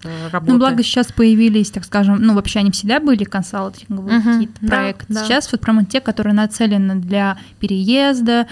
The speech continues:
Speaker 2: для, а, перенести бизнес,
Speaker 1: Мгм.
Speaker 2: а, ведение бизнеса, связанное
Speaker 1: Мгм.
Speaker 2: с, э, релокацией и так далее. А, там, не знаю, Move to Armenia, а надо занимается этим. Я прям смотрю,
Speaker 1: Да.
Speaker 2: и они реально полностью берут проект, и ты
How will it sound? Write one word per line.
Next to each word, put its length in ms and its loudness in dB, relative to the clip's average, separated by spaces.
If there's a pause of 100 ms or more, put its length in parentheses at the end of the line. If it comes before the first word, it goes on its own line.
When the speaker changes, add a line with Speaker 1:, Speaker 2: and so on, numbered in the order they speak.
(160)
Speaker 2:
для, 440 0 (280)
а, 420 0 (800)
перенести 480 2
бизнес, 720 4
Speaker 1:
Мгм. 120 2
Speaker 2:
а, 280 2
ведение 480 4
бизнеса, 520 2
связанное 880 -2
Speaker 1:
Мгм. 360 0
Speaker 2:
с, 180 -2
э, 440 -2
релокацией 600 -2
и 40 -10
так 180 -4
далее. 400 2 (540)
А, 480 0
там, 140 -6
не 40 -4
знаю, 180 -2
Move 220 2
to 180 -2
Armenia, 400 2
а 40 2
надо 260 4
занимается 640 2
этим. 420 -2
Я 140 -2
прям 460 -2 (240)
смотрю, 260 -2 (200)
Speaker 1:
Да. 40 -2
Speaker 2:
и 40 -2
они 240 0
реально 320 4
полностью 420 -2
берут 240 -4
проект, 540 -6
и 120 -6
ты 360 -2